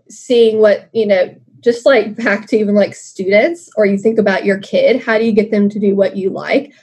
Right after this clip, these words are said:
Well, what do they like? You know, what are they passionate about?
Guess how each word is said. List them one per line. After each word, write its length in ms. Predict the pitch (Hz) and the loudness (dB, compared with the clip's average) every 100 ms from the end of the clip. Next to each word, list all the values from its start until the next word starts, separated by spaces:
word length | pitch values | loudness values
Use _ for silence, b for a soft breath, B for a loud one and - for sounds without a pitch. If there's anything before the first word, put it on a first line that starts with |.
| b b | b b
Well, 460 | 220 214 202 190 - | 2 4 4 2 0
what 140 | 190 226 | 0 2
do 120 | 247 | 2
they 220 | 208 262 | 0 0
like? 420 | 285 156 139 - - | 0 -2 -8 -10 0
You 160 | 247 349 | 4 6
know, 220 | 233 208 | 6 4
what 180 | 247 339 | 4 4
are 40 | |
they 180 | 320 320 | 2 0
passionate 520 | 285 226 220 - 208 | -2 -2 -4 -4 0
about? 360 | 208 208 196 | 2 2 -2